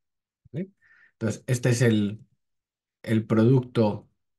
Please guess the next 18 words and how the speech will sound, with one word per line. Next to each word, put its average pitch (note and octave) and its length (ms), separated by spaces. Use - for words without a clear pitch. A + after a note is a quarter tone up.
que A2+ 80
tenemos A2+ 320
para G2+ 160
ponernos G#2 320
cortos A2 380
en B2 120
Floki, E3 680
este A#2+ 220
es A2 60
el G#2+ 60
producto G#2 320
que G2+ 60
tenemos G#2 280
para F#2+ 200
ponernos G2+ 340
cortos G#2 480
en A2 160
Gala, C3+ 480